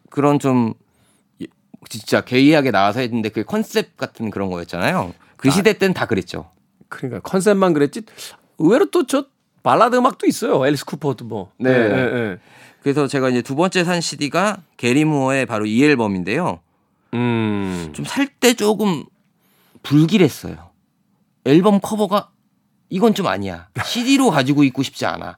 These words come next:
Speaker 2: 네.
Speaker 1: 그래도 샀거든요.
Speaker 2: 네.
Speaker 1: 바로 이 노래 때문에 샀습니다. 와일드 프론티어라는 곡이거든요.
Speaker 2: 와일드 프론티어.
Speaker 1: 그러니까 게리 무어나 그런 구십 년대 초반, 팔십 년대 음악 좋아하시는 분들이라면 이 노래도 굉장히 좋아하실 것 같은데, 이거 락입니다.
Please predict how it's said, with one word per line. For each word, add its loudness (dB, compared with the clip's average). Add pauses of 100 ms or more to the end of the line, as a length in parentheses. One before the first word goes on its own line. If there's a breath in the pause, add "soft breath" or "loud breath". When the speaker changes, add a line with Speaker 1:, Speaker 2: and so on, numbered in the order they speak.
(140)
Speaker 2:
네. -4
Speaker 1:
그래도 0
샀거든요. -6 (140)
Speaker 2:
네. -2
Speaker 1:
바로 2
이 4
노래 4
때문에 0
샀습니다. -6 (280 soft breath)
와일드 0
프론티어라는 -2
곡이거든요. -8
Speaker 2:
와일드 -2
프론티어. -6 (180)
Speaker 1:
그러니까 -2
게리 2
무어나 2
그런 -4 (220)
구십 -6
년대 -2
초반, -4
팔십 -6
년대 0
음악 0
좋아하시는 0
분들이라면 -4
이 -6
노래도 -6
굉장히 -2
좋아하실 0
것 -6
같은데, -4 (480 soft breath)
이거 -2
락입니다. 0